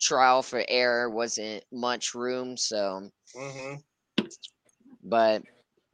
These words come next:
Speaker 1: talking about that Thursday game, I went to sleep thinking this game was in the wraps,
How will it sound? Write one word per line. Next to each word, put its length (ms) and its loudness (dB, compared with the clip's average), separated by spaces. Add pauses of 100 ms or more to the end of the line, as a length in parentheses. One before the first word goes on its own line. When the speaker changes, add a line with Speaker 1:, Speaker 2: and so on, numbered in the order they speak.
(100)
Speaker 1:
talking 220 4
about 100 4
that 220 6
Thursday 440 2
game, 260 -2
I 100 8
went 180 0
to 60 -6
sleep 400 2
thinking 340 -6
this 180 -6
game 240 -8
was 160 -6
in 120 -8
the 100 -6
wraps, 560 2